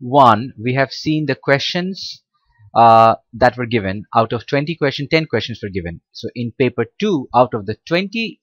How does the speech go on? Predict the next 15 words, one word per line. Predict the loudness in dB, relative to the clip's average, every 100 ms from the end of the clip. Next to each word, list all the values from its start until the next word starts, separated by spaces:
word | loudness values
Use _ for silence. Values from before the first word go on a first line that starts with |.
| -4
question | -2 -2 -8
framework, | -6 -4 -2 -2 -2 -4 _ -20 -4
the | -4 4
other | 4 6 4 2
questions | 0 -2 -4 -8
would | -8 -8
be |
given. | -2 0 0 -4 -8 _ _
So | -8
it's | -4
about | 4 8 8 6 -4 _ _
twenty | -2 -2
to | -2
twenty-one | -2 0 -2 0
questions. | -2 -2 -6 -10 -14